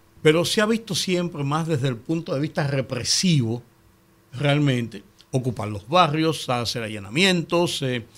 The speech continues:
eh, depurar personas, hacer redadas, pero hay un componente tan amplio, es tan multisectorial y tan multifactorial, el tema de la seguridad, que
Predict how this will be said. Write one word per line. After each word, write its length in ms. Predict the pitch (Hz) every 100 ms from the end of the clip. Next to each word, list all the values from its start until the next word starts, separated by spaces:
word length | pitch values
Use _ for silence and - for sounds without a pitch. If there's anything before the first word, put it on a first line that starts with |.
| - _
eh, 100 | 131
depurar 600 | 123 131 139 131 127 117
personas, 880 | 127 110 - 208 202 190 180 185 -
hacer 420 | 104 - 127 113
redadas, 960 | 120 123 131 185 202 185 185 175 - - - _ _ _ -
pero 260 | 185 208
hay 120 | 254
un 160 | 285 262
componente 840 | - 214 175 - 170 185 202 190
tan 280 | 151 143 143
amplio, 420 | 151 143 127 139
es 60 | 147
tan 160 | 185
multisectorial 1080 | 175 160 165 156 151 147 147 - 123 127 139
y 60 | 143
tan 160 | 131
multifactorial, 1080 | 117 123 131 - 110 127 - 120 120 139 107 - _ _ _ _
el 180 | 131 123
tema 380 | - 202 185 160
de 100 | 139
la 100 | 147
seguridad, 680 | - 147 147 147 120 113 - - _ _ _
que 300 | - 165 -